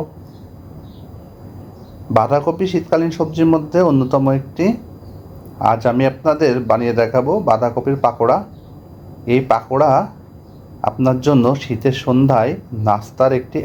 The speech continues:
আদর্শ উপকরণ হতে পারে। তো চলুন দেরি না করে শুরু করা যাক, সাথে থাকছে অনেক tips and tricks। পাকোড়া বানানোর জন্য আজ আমি একটি পাঁচশো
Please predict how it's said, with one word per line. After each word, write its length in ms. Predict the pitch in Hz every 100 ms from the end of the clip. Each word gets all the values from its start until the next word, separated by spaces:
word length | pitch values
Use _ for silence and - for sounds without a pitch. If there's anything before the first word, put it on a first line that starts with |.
| -
আদর্শ 280 | 107 127 131 156
উপকরণ 380 | 131 123 123 123 123
হতে 180 | 123 127
পারে। 160 | 131 190 - - - - - - - -
তো 60 | - 127
চলুন 240 | 135 127 185 135
দেরি 200 | 120 120
না 60 | 127 127
করে 160 | 165 131 175 -
শুরু 180 | 127 127
করা 160 | 139 143
যাক, 140 | 160 202 - - - - - - - - -
সাথে 220 | - 127
থাকছে 320 | 131 143 - 175
অনেক 140 | 160 165 -
tips 240 | 156 151 170
and 120 | 170 -
tricks। 360 | 175 202 - - - - - - - - - - - - _ _ _ _ _ -
পাকোড়া 420 | 117 117 131 131 135
বানানোর 380 | 147 151 165 156 143
জন্য 220 | 190 160 120 165 202 _ - 98
আজ 120 | 123 127
আমি 160 | 143 175 135 147
একটি 240 | 135 - 135 139 -
পাঁচশো 280 | 95 -